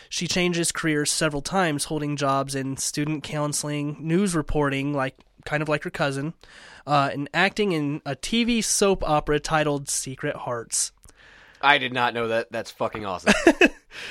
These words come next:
Speaker 1: She also attended a college in Chicago for a little bit.
Speaker 2: Okay.
Speaker 1: Uh, she had many boyfriends during this time,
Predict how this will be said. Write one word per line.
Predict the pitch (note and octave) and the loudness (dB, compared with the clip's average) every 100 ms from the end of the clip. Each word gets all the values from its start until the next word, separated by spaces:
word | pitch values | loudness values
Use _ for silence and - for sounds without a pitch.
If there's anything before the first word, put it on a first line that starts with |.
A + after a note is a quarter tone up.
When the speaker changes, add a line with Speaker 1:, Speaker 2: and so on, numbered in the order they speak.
| - - | -14 -6
Speaker 1:
She | - G3 | 0 2
also | G#3 A#3+ G#3 | 4 4 4
attended | F#3 F#3+ E3 | 4 0 0
a | D#3+ | 0
college | E3+ D#3 D#3 C#3+ C#3 C#3 - | 2 2 2 0 -2 -6 -6
in | D3 C#3+ | -4 -2
Chicago | C3+ D#3 G#3+ C4+ E3 | -2 0 2 4 2
for | B2+ C#3 | -2 -6
a | B2 | -8
little | A2+ | -8
bit. | A2 A2+ - - _ _ | -10 -12 -14 -20 _ _
Speaker 2:
Okay. | D#3 E3 E3+ _ _ _ _ - _ - - | -10 -8 -10 _ _ _ _ -20 _ -16 2
Speaker 1:
Uh, | D#3+ D3+ | 2 2
she | - F#3+ | 2 2
had | E3+ G3 G3 | 4 4 2
many | F#3 D#3 F3+ | 0 0 2
boyfriends | F#3 E3+ D#3 D3 D3 C#3 | 2 2 0 -2 -2 -2
during | D#3 D3 | 0 0
this | C#3+ - | -2 -4
time, | - G#3 D#3+ | 0 0 0